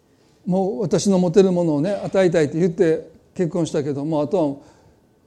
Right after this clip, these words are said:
一週間もすればね、支配し、支配が入ってきますよね。でもね、気持ちは多分ほとんどの人というか、ほぼ百パーセントね、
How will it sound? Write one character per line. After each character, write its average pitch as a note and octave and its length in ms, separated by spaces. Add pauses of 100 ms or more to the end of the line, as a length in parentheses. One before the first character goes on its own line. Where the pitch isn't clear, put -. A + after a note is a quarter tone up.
(280)
一 F3+ 80
週 A3+ 240
間 F3 120
も D3+ 120
す D3+ 100
れ D3+ 80
ば B2 140
ね、 C#3+ 200 (2250)
支 - 200
配 D#3+ 180
し、 - 140 (840)
支 - 180
配 D#3+ 200
が B2 60
入 C#3 100
っ - 20
て - 80
き D3+ 80
ま D3 100
す - 120
よ A#2+ 80
ね。 C#3 160 (1500)
で - 20
も A3 100
ね、 A3+ 260 (480)
気 D4 100
持 D#4+ 200
ち C4+ 140
は C#4 380 (340)
多 A#3+ 140
分 F#3 280
ほ - 140
と C4+ 140
ん G#3+ 80
ど F3 80
の E3+ 100
人 D3+ 240
と - 120
い C#3+ 60
う C3 40
か、 C3+ 200 (120)
ほ - 180
ぼ G#3+ 120
百 E3+ 220
パ F3 120
ー D3+ 60
セ F#3 120
ン D3 80
ト B2 120
ね、 D3 160